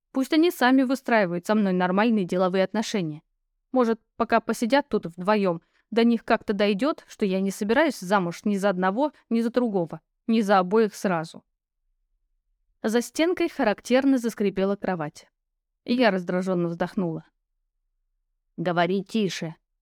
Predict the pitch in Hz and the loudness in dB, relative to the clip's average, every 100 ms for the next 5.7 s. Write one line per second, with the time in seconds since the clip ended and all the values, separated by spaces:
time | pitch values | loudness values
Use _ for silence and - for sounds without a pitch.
0 | - 202 196 170 170 214 220 185 175 185 | -8 -2 -2 -2 -4 -4 -4 -6 -8 -6
1 | 180 185 196 196 160 160 _ _ _ _ | -2 -2 -2 -4 -4 -8 _ _ _ _
2 | _ - 180 185 208 196 190 196 202 214 | _ -6 -2 -2 -2 -2 0 0 0 -2
3 | 254 277 - 160 160 160 - 196 214 214 | -2 -2 -2 -6 -8 -8 -4 -2 0 0
4 | 208 - 208 202 196 196 277 269 185 - | -2 -2 -2 -2 -2 -2 2 0 0 -2
5 | 185 202 - 240 202 165 151 | 0 0 -2 -4 -2 -4 -6